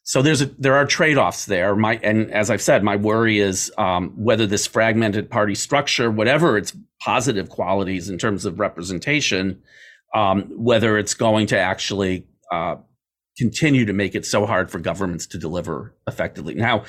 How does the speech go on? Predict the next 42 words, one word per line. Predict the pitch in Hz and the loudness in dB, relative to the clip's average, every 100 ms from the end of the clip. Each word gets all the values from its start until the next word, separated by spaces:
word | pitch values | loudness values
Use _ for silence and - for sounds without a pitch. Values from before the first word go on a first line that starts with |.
| - - - _ _ - | -16 -20 -20 _ _ 2
we | 156 | 4
all, | 170 190 196 185 170 - | 6 6 6 6 2 -2
or | 127 120 | 0 4
most | 143 165 156 | 4 2 0
of | 135 | 0
us | 127 | 2
are, | 117 110 110 104 | 2 2 0 0
are, | 104 104 104 - _ | 0 2 0 -4 _
you | 120 98 | -4 -2
know, | |
incredibly | 98 104 135 123 117 | -2 0 0 2 0
frustrated | - 127 127 - 120 113 107 | 2 2 2 0 0 0 0
by | 98 | -2
the | 87 | -4
toxic | - 117 113 - - 117 - | -4 0 0 -2 -4 -4 -4
tribal | - 110 113 104 107 104 98 - | -4 0 0 0 0 -2 -4 -2
nature | 113 104 104 107 101 | 2 2 0 -2 -4
of | 98 | -4
political | 92 107 110 104 | -4 -4 -4 -8
culture | - 101 101 113 98 | -4 -4 -2 -2 -2
in | |
the | 98 | -2
United | 90 90 85 | -4 -6 -8
States | - 101 104 - | -4 -4 -4 -6
these | 120 113 | -8 -4
days, | 143 160 160 - - - - _ _ 117 | -2 0 -2 -8 -16 -20 -20 _ _ 0
and | 113 110 | 4 4
the | 110 | 4
desire | 104 101 113 113 113 | 2 0 2 2 2
to | 107 | 0
find | 113 107 110 | 0 0 0
a | 104 | -2
sort | - 113 | -2 -4
of | 95 | -2
a | 104 | -2
silver | - 127 120 127 | 0 2 2 0
bullet | 78 101 117 127 123 | -2 0 2 2 2
that | 113 - | -6 -6
would, | 98 101 | -8 -6
you | 104 | -6
know, | 92 | -4
somehow | - 107 110 104 101 | -2 -2 0 0 -2